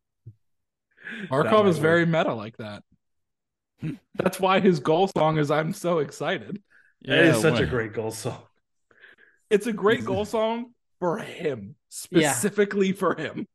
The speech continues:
Speaker 3: Yeah,
Speaker 4: Yeah.
Speaker 3: he
Speaker 1: If it were
Speaker 3: zigs and
Speaker 1: anyone else, I would be like, "All right, whatever."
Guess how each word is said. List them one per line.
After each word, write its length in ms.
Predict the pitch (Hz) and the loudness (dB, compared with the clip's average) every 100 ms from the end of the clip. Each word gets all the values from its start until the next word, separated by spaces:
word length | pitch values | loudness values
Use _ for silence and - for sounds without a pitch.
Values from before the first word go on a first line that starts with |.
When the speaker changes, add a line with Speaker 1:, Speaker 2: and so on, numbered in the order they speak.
| _ _ _ _ _ | _ _ _ _ _
Speaker 3:
Yeah, 140 | 131 | -2
Speaker 4:
Yeah. 120 | 117 139 | 0 0
Speaker 3:
he 60 | |
Speaker 1:
If 160 | 120 - | -2 2
it 180 | 143 139 | 4 6
were 100 | 208 | 4
Speaker 3:
zigs 80 | 170 | 4
and 100 | 196 | 2
Speaker 1:
anyone 400 | 233 214 208 190 | 2 2 0 0
else, 400 | 160 147 143 - | -2 -4 -8 -8
I 100 | 151 | -4
would 140 | 156 | -4
be 80 | 156 | -4
like, 200 | 151 - | -6 -6
"All 80 | 131 | -8
right, 140 | 107 | -10
whatever." 400 | 117 110 - 113 | -12 -16 -20 -20